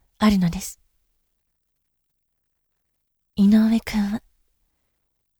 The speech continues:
ルミちゃんとノロちゃんの手を引いて、その小部屋に入ってみました。三人が入ると、二重のドアが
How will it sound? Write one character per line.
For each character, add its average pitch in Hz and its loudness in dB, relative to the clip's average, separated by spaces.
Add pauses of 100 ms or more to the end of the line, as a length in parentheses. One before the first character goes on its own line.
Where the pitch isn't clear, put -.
(100)
ル 247 2
ミ 302 -2
ち - -8
ゃ 220 0
ん 208 -6
と 202 -4
ノ 220 2
ロ 240 -2
ち 226 -6
ゃ 196 -2
ん 190 -4
の 190 -6
手 - -8
を 226 -2
引 - -6
い - -10
て、 - -14 (1300)
そ - -2
の 220 2
小 226 -4
部 220 0
屋 226 2
に 233 -4
入 269 -6
っ - -10
て - -6
み 185 0
ま 180 -4
し - -12
た。 - -18 (2750)
三 247 0
人 277 -2
が 233 -2
入 233 -4
る 208 -8
と、 - -14 (1300)
二 196 2
重 240 0
の 247 0
ド 254 -6
ア 233 -2
が 190 -6